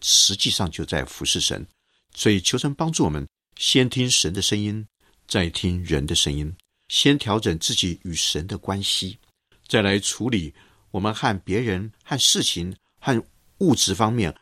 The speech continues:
甚至和学问方面的关系。也求神赐给我们受教的心与耳朵，来学习与明白精灵事工课程和他的挑战，喂养老人的灵命，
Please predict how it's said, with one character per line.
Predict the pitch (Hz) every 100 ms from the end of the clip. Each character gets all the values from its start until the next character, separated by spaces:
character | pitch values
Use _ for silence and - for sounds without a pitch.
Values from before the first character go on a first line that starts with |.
| _
甚 | - 156
至 | 139
和 | 135
学 | 101 - 78
问 | 127 107
方 | 73
面 | 65
的 | 69
关 | 67 67
系。 | 73 73 _ _ _ _ _ _
也 | 113
求 | - 127
神 | 135
赐 | - 117
给 | 120
我 | 85
们 | 80
受 | 87 - - 120
教 | 95 117
的 | 76
心 | 73 - 120 110
与 | 90
耳 | - 73
朵， | 78 78 95 _ _ _ _ -
来 | 98 110
学 | - 110
习 | 107 - 98 107 -
与 | 90
明 | 78 80 127
白 | 82 82 90 - _
精 | - 208
灵 | 190
事 | - 139
工 | 131 123 131 -
课 | - 147 -
程 | - 65 73 - _
和 | - 80
他 | 76
的 | 67
挑 | - 73
战， | - 71 - _ _ _ -
喂 | 170 180 110
养 | 82 87
老 | 85 71 67
人 | 78 98
的 | 87
灵 | 78 76
命， | 113 139 107